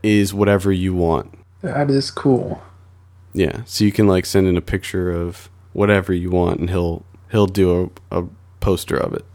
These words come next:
Speaker 2: That is cool.
Speaker 1: And the Dark Knight Rises poster is pretty awesome looking.
Speaker 2: So I take it you're gonna be picking up a Mondo poster for forty dollars?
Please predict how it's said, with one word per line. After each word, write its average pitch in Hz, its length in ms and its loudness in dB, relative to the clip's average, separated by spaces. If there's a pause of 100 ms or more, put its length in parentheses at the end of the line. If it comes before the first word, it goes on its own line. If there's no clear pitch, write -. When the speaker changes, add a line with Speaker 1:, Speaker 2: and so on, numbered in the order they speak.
(140)
Speaker 2:
That 156 240 -2
is - 240 -2
cool. - 460 2 (1040)
Speaker 1:
And 113 260 0
the 113 80 -2
Dark 113 280 -2
Knight 123 160 0
Rises 117 380 -2
poster 120 420 -4
is 117 220 0
pretty 123 280 -2
awesome 120 420 -2
looking. 95 320 -8 (220)
Speaker 2:
So 117 420 0
I 117 280 2
take 131 240 0
it 117 80 0
you're 120 180 0
gonna 117 180 0
be 110 140 0
picking 123 380 -2
up 120 200 0
a 104 200 0
Mondo 120 380 0
poster 127 400 0
for - 180 -8
forty 123 320 0
dollars? 139 420 -2